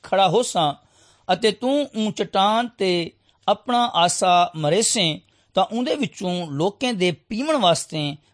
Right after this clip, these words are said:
ਪਾਣੀ ਨਿਕਲਸੀ।" ਵੱਲ ਹਜ਼ਰਤ ਮੂਸਾ ਬਨੀ ਇਸਰਾਈਲ ਦੇ ਬਜ਼ੁਰਗਾਂ ਦੇ ਸਾਹਮਣੇ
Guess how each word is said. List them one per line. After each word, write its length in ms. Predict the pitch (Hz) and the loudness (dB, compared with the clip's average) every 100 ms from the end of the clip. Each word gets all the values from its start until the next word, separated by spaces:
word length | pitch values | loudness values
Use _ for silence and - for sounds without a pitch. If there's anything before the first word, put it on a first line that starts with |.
| _ - | _ -2
ਪਾਣੀ 360 | 170 170 165 | 0 0 -2
ਨਿਕਲਸੀ।" 600 | 139 156 202 160 - 113 - _ _ _ _ _ _ _ - | -4 -4 -2 -2 -6 -12 -16 _ _ _ _ _ _ _ -2
ਵੱਲ 200 | 165 226 | 2 4
ਹਜ਼ਰਤ 320 | 226 208 233 | 2 2 -2
ਮੂਸਾ 480 | 208 220 240 180 170 - _ _ _ | -2 0 2 4 2 -6 _ _ _
ਬਨੀ 180 | 135 190 | -4 -2
ਇਸਰਾਈਲ 420 | 202 - 208 233 | -2 2 4 4
ਦੇ 100 | 208 | 2
ਬਜ਼ੁਰਗਾਂ 540 | 202 180 165 185 214 233 | 0 0 -2 -2 -4 -4
ਦੇ 180 | 180 175 | -2 -2
ਸਾਹਮਣੇ 560 | - 208 233 196 143 | 0 0 2 0 -2